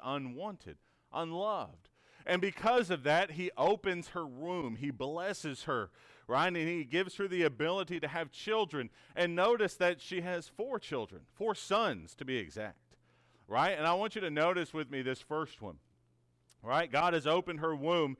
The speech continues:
and she is able to conceive and bear a child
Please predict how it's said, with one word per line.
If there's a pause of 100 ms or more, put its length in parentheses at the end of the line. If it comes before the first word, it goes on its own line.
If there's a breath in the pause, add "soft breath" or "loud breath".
(320 loud breath)
and
she
is
able
to
conceive
and
bear
a
child